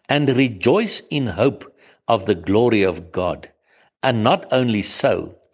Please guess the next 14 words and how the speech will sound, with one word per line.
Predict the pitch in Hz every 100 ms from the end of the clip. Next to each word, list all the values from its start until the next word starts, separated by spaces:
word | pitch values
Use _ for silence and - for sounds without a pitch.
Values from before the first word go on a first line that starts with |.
| _ _ -
but | 127
we | 120 123
glory | 101 107 127 180 113 101 107
in | 101
tribulations | 110 101 98 95 131 175 104 87 -
also, | - 95 - - - - _ _ - -
knowing | 101 113 180 180 113 98
that | 104 -
tribulation | 117 104 107 98 123 175 117 98
worketh | 95 117 117 101 -
patience, | 110 110 - 85 - - _ - - -
and | 151 131 -
patience | 226 226 131 92 - - -
experience, | 113 - - - 117 104 82 76 -